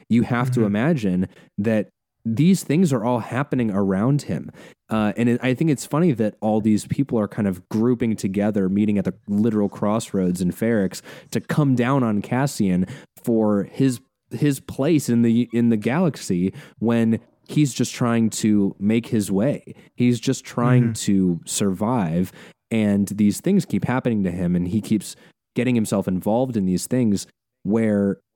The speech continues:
Speaker 1: to hear a mother say that, you know, that those things don't prevent him from being loved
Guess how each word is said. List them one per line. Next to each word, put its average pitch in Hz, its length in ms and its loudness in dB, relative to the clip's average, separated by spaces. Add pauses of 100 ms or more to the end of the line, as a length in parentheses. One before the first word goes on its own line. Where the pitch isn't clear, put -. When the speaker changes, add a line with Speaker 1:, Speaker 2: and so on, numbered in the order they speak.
(320)
Speaker 1:
to 120 120 0
hear 117 480 2
a 110 80 2
mother 107 420 2
say 95 520 0 (180)
that, 98 240 -2 (560)
you 113 260 2
know, 98 160 2
that 98 220 -4
those 107 320 0
things 101 480 0 (380)
don't 110 300 -2
prevent 101 400 -2
him 92 180 -2
from 92 220 -2
being 90 220 0
loved 87 640 -2